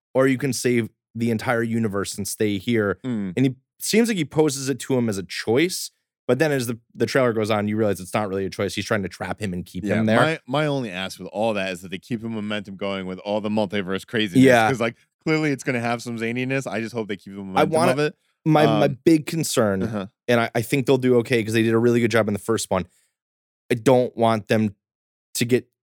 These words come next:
Speaker 1: too over the top with the multiverse and lose me because I
Speaker 2: Yes,
Speaker 1: don't want
Speaker 2: yes.
Speaker 1: it to get to the point where it's hard to fo-, it's too hard to follow.
Speaker 2: Yes.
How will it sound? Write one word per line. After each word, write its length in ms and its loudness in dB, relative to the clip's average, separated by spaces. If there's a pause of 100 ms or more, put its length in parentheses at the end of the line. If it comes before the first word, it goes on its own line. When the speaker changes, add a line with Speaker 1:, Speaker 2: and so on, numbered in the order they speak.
(120)
Speaker 1:
too 520 4
over 160 2
the 100 0
top 280 0
with 100 -4
the 80 2
multiverse 720 0
and 200 -2
lose 340 0
me 220 0
because 320 0
I 40 4
Speaker 2:
Yes, 60 4
Speaker 1:
don't 180 2
want 180 4
Speaker 2:
yes. 100 0
Speaker 1:
it 60 -8
to 60 0
get 560 0
to 100 -6
the 80 -2
point 260 -2
where 120 2
it's 120 -2
hard 240 0
to 40 -6
fo-, 500 -4
it's 140 -6
too 200 -2
hard 180 0
to 40 -6
follow. 400 -8
Speaker 2:
Yes. 540 -8